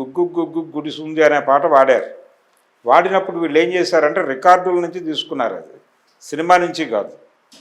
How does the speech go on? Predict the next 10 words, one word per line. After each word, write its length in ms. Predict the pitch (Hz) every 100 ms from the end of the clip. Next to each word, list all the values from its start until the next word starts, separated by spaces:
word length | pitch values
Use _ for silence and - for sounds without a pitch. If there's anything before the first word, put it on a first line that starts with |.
| _ _ - - _ _ _ _ _ 107
డ్రైవర్ 360 | 131 160 185
రాముడు 360 | 185 180 180 175
సినిమాలో 840 | 160 165 165 165 165 196 214 - - - _ _ _ _ _ _ 95
రికార్డుల్లో 760 | 117 170 180 180 180 175 202
మంచమే 480 | 175 156 156 185 190
ఉంటుంది, 440 | 170 160 139 101 - _ _ _ _ _ _ _ -
కానీ 180 | 170 196
సినిమాలో 480 | 156 160 185 190 196
మనసు 320 | 156 160 170
ఉంటుంది. 340 | 143 107 82